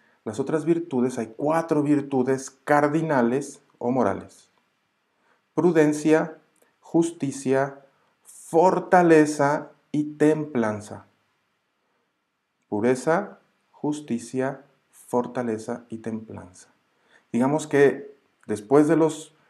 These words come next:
eh, cimientos, digamos, el primer piso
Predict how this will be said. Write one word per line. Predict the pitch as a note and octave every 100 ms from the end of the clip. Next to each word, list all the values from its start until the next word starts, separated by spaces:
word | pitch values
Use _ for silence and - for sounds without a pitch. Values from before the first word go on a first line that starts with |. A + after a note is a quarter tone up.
| _ _ -
eh, | G#2+ G#2+
cimientos, | G#2 D3+ D#3 D3 D3 C#3+ E3+ F3 - _ _
digamos, | - A#2+ B2 A#2+
el | B2+ A#2+
primer | C3+ B2+ C#3+ D#3 D#3
piso | F#3 F3+ E3 B2 G#2+ G#2+